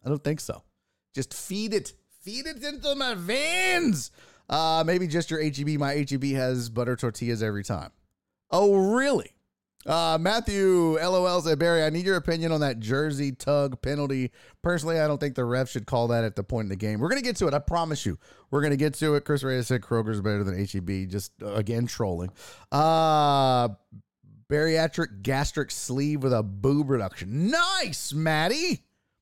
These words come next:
Well done. Um, good for you, man. I hope all that works out. I know several people that have had that done, and it's been successful. So,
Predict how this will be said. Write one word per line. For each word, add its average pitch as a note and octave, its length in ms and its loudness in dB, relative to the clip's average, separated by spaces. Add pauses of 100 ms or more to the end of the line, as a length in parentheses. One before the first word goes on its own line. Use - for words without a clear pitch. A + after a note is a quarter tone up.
(180)
Well F3 260 2
done. A#3 540 2
Um, G3+ 920 0
good B3+ 140 -6
for C4+ 120 -10
you, B3 180 -2
man. G3+ 260 0
I F#3 40 2
hope G#3 200 0
all G3 160 4
that F3+ 160 0
works G3 180 -2
out. G3 160 0
I E3+ 40 -4
know F#3 160 -2
several F3+ 240 -4
people C3 180 -6
that B2+ 60 -2
have A#2 100 -8
had A2+ 140 -4
that G#2+ 140 -6
done, G#2+ 200 -4
and G2+ 80 -6
it's G2+ 160 -10
been A2+ 160 -6
successful. A2 420 -4
So, - 300 -8